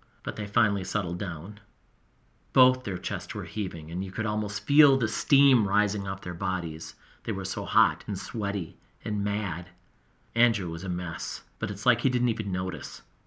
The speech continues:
They just stayed that way for a long time. Okay, I know I should tell you more, but writing all this out got me tired.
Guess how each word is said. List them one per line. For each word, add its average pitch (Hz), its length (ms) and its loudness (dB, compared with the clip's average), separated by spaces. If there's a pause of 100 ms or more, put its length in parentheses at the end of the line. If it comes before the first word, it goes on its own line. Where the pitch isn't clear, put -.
(160)
They 110 100 -2
just 110 180 -4
stayed 107 320 0
that 73 220 -6
way 78 260 -10 (500)
for - 140 -4
a 92 60 0
long 92 340 -2
time. 80 460 -6 (1200)
Okay, 95 400 -8 (400)
I 123 100 4
know 123 160 8
I 127 60 12
should 123 240 2
tell 110 160 2
you 110 120 4
more, 95 320 0
but 95 200 -6 (160)
writing 120 400 8
all 120 180 6
this 113 240 0
out 107 260 2
got 104 240 0
me 92 120 -2
tired. 92 560 -2